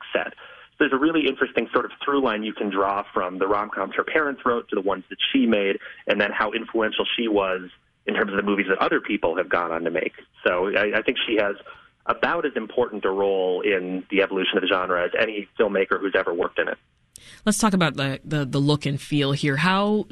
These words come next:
Speaker 2: would you describe how, how rom-coms of the twenty tens look different from the m-, movies that we saw back in the eighties and the nineties?
Speaker 1: Oh, <laughs> that's a, that's a really interesting point of comparison.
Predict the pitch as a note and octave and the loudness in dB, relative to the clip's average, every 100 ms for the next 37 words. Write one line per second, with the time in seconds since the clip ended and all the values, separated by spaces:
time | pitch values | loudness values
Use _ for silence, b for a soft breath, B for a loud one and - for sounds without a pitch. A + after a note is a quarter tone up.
0 | D#3 - D#3+ - E3 E3 D3+ - D3+ C#3+ | -14 -12 -8 0 2 2 0 0 0 0
1 | C#3 D3 C#3 C#3 D3 C3+ C3+ C#3+ C#3+ D3 | 0 0 0 0 0 -2 0 2 2 2
2 | - C#3+ C3+ C#3 - b b b b - | 0 -2 0 -2 -2 b b b b 0
3 | E3+ D3 - F3+ D3+ D3 - D#3 D#3+ G3+ | 2 2 2 2 4 2 0 2 4 2
4 | A3 - - _ _ _ D3+ D#3+ - - | 0 -4 -14 _ _ _ 0 0 0 -12
5 | - A2+ D3 F3+ D3 - C3+ C3+ C#3 C3 | -10 -6 0 0 0 -2 -2 0 0 -2
6 | D#3 D3 C#3+ C3 B2+ C3+ - C3 B2+ B2+ | 0 2 2 0 -2 0 0 -2 -2 -2
7 | C#3 C3+ B2 B2+ - - - - C#3 C3 | -2 -2 -2 -4 -6 -8 -12 -4 0 0
8 | A2+ - - - - - _ _ - C#3+ | 0 -4 -8 -12 -16 -20 _ _ 0 0
9 | B2 F#2 _ _ - - - D3+ - C#3 | 0 -6 _ _ -20 -10 -2 0 0 -2
10 | - - C3 A#2+ B B B B B - | -2 0 -2 -2 B B B B B -4
11 | E3 D#3 E3 E3+ D3+ D#3+ D#3+ - C#3 - | -2 0 2 2 0 0 -2 0 -2 0
12 | C#3+ B2+ A2+ A2 C3+ C3 - D#2 | -2 0 -2 0 0 -2 -8 -8